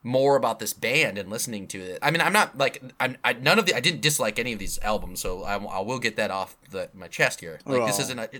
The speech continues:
Speaker 1: the worst album I've ever heard. It's
Speaker 2: No.
Speaker 1: just not a masterpiece. It's,
Speaker 2: Uh,
Speaker 1: it's a fine album.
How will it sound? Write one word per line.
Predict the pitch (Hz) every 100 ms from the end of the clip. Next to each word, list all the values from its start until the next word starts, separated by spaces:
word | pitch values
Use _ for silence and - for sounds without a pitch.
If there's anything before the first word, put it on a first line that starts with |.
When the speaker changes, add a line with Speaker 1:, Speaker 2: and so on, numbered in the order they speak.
| 120
Speaker 1:
the | 113
worst | 104 147 - -
album | 147 139 123
I've | 113
ever | 101 110
heard. | 226 147 120 - - -
It's | - 156
Speaker 2:
No. |
Speaker 1:
just | 208 180 -
not | 147 160 120
a |
masterpiece. | 104 156 196 131 110 110 95 - - - - _ _ _ - -
It's, | - 220 226 - -
Speaker 2:
Uh, | 135
Speaker 1:
it's | -
a | 214
fine | - 240 214
album. | 233 147 113 95 107